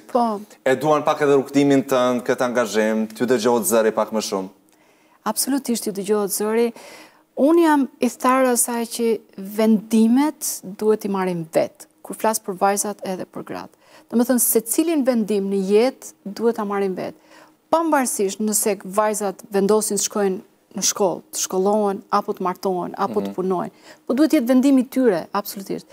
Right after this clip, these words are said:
Speaker 1: E tash, kur vjen momenti për ta marrë këtë vendim, aty luan rol shumë edhe arsimimi.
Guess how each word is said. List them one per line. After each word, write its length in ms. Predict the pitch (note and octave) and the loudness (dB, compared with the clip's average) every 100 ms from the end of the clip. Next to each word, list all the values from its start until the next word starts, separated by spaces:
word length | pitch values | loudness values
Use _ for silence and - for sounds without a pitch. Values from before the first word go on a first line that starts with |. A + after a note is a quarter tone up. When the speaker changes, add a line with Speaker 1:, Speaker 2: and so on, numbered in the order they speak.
| - - - | -20 -20 -2
Speaker 1:
E 100 | A3+ | -2
tash, 380 | A#3 C4 G3 - _ - | 0 0 0 -6 _ -2
kur 140 | A#3 | 0
vjen 140 | G#3+ C4 | 2 2
momenti 360 | B3 C4+ B3+ | 2 2 2
për 140 | A#3+ G#3+ | -2 0
ta 100 | G3+ | 2
marrë 300 | A3 D#4 C#4+ | 4 2 2
këtë 120 | A3 | -2
vendim, 420 | G#3 F#3 F#3 F3 - _ _ _ _ | -4 -2 -2 -4 -10 _ _ _ _
aty 240 | G#3 A#3+ | -2 2
luan 200 | A3+ A3 | 2 2
rol 200 | G3 G3 | 2 0
shumë 280 | F3 - F#3 | -2 -4 -4
edhe 100 | F3 D3 | -4 -4
arsimimi. 640 | D3+ E3 D3+ C3+ - | -4 -6 -8 -10 -14